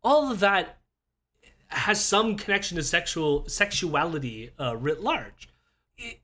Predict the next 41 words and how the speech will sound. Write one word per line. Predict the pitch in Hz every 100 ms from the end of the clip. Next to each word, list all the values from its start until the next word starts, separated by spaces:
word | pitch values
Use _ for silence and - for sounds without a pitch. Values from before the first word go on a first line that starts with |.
| -
it's | 254 277
even, | 294 381
like, | 233 196 -
at | 190 -
the |
beginning | 175 147 165 196 196
of | 147
what | 147
he |
said, | 127 - 113 - _ _ _ _ _ _ _ _
he | - 190
mentioned | 170 185 185 143
Freud | - 151 123 110 _
<laughs> | - - 880 932 453 - 494 - 480 - - - - 247 233 -
as, | 220 196 784 784 - 831 466 - 440 -
<laughs> | 415 - - - 202 - -
as | 208 202 202
a, | 190 175 165 - _ 165 143
he | 185 208
called | 202 226 226
him | 196
a |
pervert | - 175 170 170 175 190
or, |
like, | 156 151
whatever, | 143 151 151 151
but, | 151
like, | 151 131 - -
the | 226
children, | - 277 269 185 139
they're | 170 -
innocent. | 208 208 - 131 -
Uh, | 202 214 196 196
and | 208
it's | 208 240
like, | 233 - - - -
why | 247
are | 359
you | 359 330
going | 190 214 226 170
back | 139 120 120